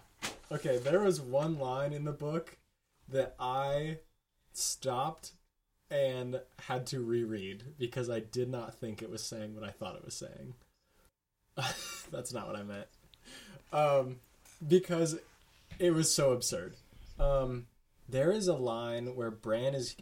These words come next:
hearing stories from Old Nan, and he's giving a little, a little bit of background about how, who Nan is, and he says how Nan is all alone in the world.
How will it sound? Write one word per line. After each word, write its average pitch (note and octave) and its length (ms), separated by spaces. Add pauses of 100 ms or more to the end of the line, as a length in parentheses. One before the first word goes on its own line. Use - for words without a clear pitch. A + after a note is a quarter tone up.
hearing A2+ 360
stories G2+ 500
from F#2+ 420 (160)
Old G#2 280
Nan, G#2 420 (680)
and G#2+ 480 (360)
he's B2+ 260
giving D3 260
a C3+ 60
little, A#2+ 240 (260)
a C3 60
little A#2+ 280
bit A2 120
of G#2+ 100
background - 640 (320)
about G2 280
how, F#2+ 400 (520)
who C#3+ 180
Nan A#2+ 260
is, F#2+ 440 (360)
and G#2+ 100
he A2+ 120
says A#2+ 320
how C3 160
Nan A2 380
is A2 120 (120)
all B2+ 320
alone A2+ 260
in G2 100
the F#2 80
world. F2 440